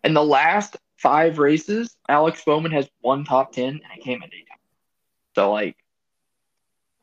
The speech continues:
his, his momentum is not on his side. But, yeah, that was all the drivers that I would not bet on,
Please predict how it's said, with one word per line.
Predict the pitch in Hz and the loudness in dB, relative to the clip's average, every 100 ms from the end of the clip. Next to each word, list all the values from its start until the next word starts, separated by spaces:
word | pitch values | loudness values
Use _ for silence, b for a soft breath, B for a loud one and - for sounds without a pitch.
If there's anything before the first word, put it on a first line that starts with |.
| _ _ _ _ _ _ _ | _ _ _ _ _ _ _
his, | 143 143 135 - - B - _ _ _ _ _ _ | 0 0 0 -6 -12 B -16 _ _ _ _ _ _
his | - 143 | -4 -2
momentum | 151 151 135 | 0 0 -2
is | 127 | -4
not | 123 123 | -6 -6
on | 92 | -6
his | - - | -12 -20
side. | - - _ _ _ _ _ _ _ _ _ _ _ _ _ | -20 -20 _ _ _ _ _ _ _ _ _ _ _ _ _
But, | - | 0
yeah, | 160 190 | 2 2
that | - 185 | 2 2
was | 196 | 2
all | 185 185 | 2 0
the | 160 | 0
drivers | 165 175 180 185 156 | 2 2 2 0 2
that | 135 | 2
I | 156 | 4
would | 165 165 165 _ | 2 0 -4 _
not | 143 151 - | 0 0 2
bet | 143 | 2
on, | 139 139 | 2 -2